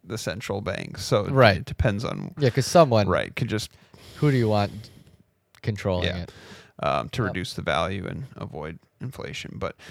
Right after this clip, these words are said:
Speaker 1: yeah, the blockchain part is the, <clears throat> I think the, the, the key part of everything here to focus on. I think that's why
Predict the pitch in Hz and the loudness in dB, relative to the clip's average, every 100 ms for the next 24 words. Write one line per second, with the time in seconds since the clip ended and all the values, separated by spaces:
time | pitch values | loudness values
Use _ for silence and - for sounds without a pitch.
0 | - - 147 131 147 160 - 151 131 127 | -8 4 6 10 10 8 6 6 8 8
1 | 95 117 117 123 110 107 - _ _ 175 | 6 0 0 -2 0 0 -4 _ _ 0
2 | 156 120 - _ _ 143 120 113 - 101 | 0 -2 -12 _ _ -2 0 -2 -4 -10
3 | - - 107 _ - - - 113 117 110 | -8 -10 -10 _ -10 -8 -6 0 2 2
4 | 113 104 104 110 - 117 120 101 98 - | 0 -6 -6 -8 -6 -4 -2 -2 -2 -4
5 | - 120 - 110 101 123 - 151 127 - | -6 -4 -4 -4 -2 -2 -2 -4 -6 -6
6 | 127 | -6